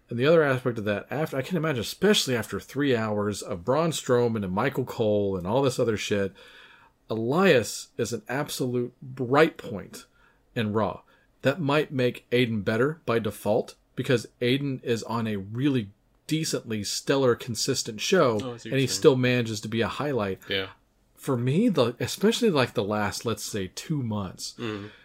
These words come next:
Speaker 1: I only look forward to Elias at this
Speaker 2: <laughs>
Speaker 1: point. When he's out there, I love it.
Speaker 2: Yeah.
Speaker 1: I hated Elias in N X T. Hated him.
Speaker 2: Okay.
Speaker 1: I, I didn't rip anybody more at the N X T show I went to at the live
Speaker 2: <laughs>
Speaker 1: building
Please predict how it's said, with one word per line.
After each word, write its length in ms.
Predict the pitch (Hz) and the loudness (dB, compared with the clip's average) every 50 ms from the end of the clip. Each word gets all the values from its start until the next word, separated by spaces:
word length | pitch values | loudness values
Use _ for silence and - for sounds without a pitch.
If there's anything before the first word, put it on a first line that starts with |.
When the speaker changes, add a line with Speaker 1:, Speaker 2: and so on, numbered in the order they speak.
| _ _ _ _ _ _ - | _ _ _ _ _ _ -2
Speaker 1:
I 200 | 151 165 147 - - | 0 0 0 0 2
only 260 | 117 147 190 190 156 | 6 6 6 6 4
look 200 | 104 95 95 - | 0 -2 -6 -8
forward 340 | - - 127 104 98 123 - | -4 -2 -2 0 0 0 -2
to 140 | - 127 139 143 | 0 0 2 2
Elias 480 | 120 107 - 143 139 165 165 143 - | 2 2 4 6 8 8 8 8 8
at 100 | - 131 | 6 6
this 180 | 135 160 156 - | 6 6 4 4
Speaker 2:
<laughs> 140 | 139 - 139 | 0 0 0
Speaker 1:
point. 400 | 139 143 127 131 131 123 - - - - - - - - - - - | 2 4 4 4 2 0 -6 -10 -12 -14 -16 -16 -14 -16 -16 -6 2
When 120 | - 151 | 6 8
he's 180 | 175 170 147 131 | 8 8 8 8
out 240 | 156 147 170 185 - | 6 6 6 6 8
there, 160 | 214 214 190 | 8 8 10
I 100 | 151 139 | 10 8
love 340 | 120 107 110 120 139 202 190 | 8 8 8 8 8 10 8
it. 140 | 92 - - - - | 6 4 4 -8 -10
Speaker 2:
Yeah. 160 | 101 95 90 90 90 | -8 -6 -2 0 2
Speaker 1:
I 280 | 180 214 202 143 127 - _ _ | 4 4 4 4 2 -6 _ _
hated 540 | _ - - - 180 247 269 247 170 - - - | _ -8 0 4 6 6 8 8 6 6 4 -4
Elias 500 | - 113 117 117 104 98 95 101 - - | 0 2 2 2 2 0 -2 -2 -4 -4
in 100 | 113 104 | -2 0
N 100 | 107 104 | 0 0
X 200 | 101 95 - - | -2 -4 -6 -8
T. 240 | - - 117 101 95 - - _ _ _ | -8 -6 -6 -6 -8 -12 -20 _ _ _
Hated 400 | _ - - 190 233 262 233 151 | _ 2 6 6 6 6 6 2
him. 140 | 107 101 - - _ - - - - | 0 -2 -10 -14 _ -20 -20 -20 -18
Speaker 2:
Okay. 120 | 107 104 101 107 107 | -18 -18 -18 -10 -2
Speaker 1:
I, 380 | - 180 214 233 226 208 190 - _ - 139 160 196 | 0 2 4 4 4 2 0 -2 _ -4 -2 2 2
I 60 | 196 | 2
didn't 340 | 180 160 185 185 185 160 151 | 4 4 4 4 2 2 4
rip 180 | 175 185 180 - | 4 4 4 4
anybody 420 | 180 175 175 151 160 160 160 156 | 2 2 2 2 2 2 2 2
more 460 | 151 147 147 147 151 160 160 156 147 | 0 -2 -2 0 2 4 4 4 2
at 140 | 147 147 135 | 0 -2 -2
the 120 | 139 139 | 0 0
N 60 | 139 139 | 0 0
X 160 | 139 131 - | 0 -4 -6
T 160 | - - 165 | -6 -4 -4
show 180 | 143 - - 143 | -4 0 2 2
I 100 | 120 120 | 2 2
went 340 | 120 123 135 156 165 165 165 | 2 0 0 0 0 0 -2
to 180 | - - 131 127 | -6 -2 0 0
at 80 | 113 - | 0 0
the 60 | 123 | 0
live 340 | 113 120 123 135 131 123 120 | 0 0 0 0 0 0 2
Speaker 2:
<laughs> 80 | - | 4
Speaker 1:
building 380 | 156 185 208 180 156 135 120 107 | 6 8 8 8 6 4 2 -2